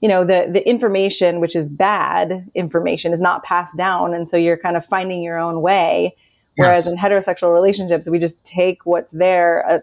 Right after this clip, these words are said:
Speaker 1: assuming, "Oh, well, that's how it's supposed to be." But it's,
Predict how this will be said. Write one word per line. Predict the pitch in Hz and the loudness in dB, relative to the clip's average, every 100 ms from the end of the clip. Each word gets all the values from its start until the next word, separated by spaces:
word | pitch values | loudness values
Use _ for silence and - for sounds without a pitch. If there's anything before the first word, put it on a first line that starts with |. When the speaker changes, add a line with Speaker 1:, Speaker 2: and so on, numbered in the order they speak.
| _ - | _ -8
Speaker 1:
assuming, | 175 - 190 180 170 165 | -6 -2 0 0 0 0
"Oh, | 175 208 170 165 | 2 4 4 2
well, | |
that's | 165 175 190 - | 2 0 -2 -4
how | 165 | -4
it's | 151 | -2
supposed | - 175 - | -2 -2 -2
to | |
be." | 151 185 160 170 170 _ _ _ _ - | -4 0 0 0 -4 _ _ _ _ -4
But | 180 | 0
it's, | 170 - - | 0 -4 -12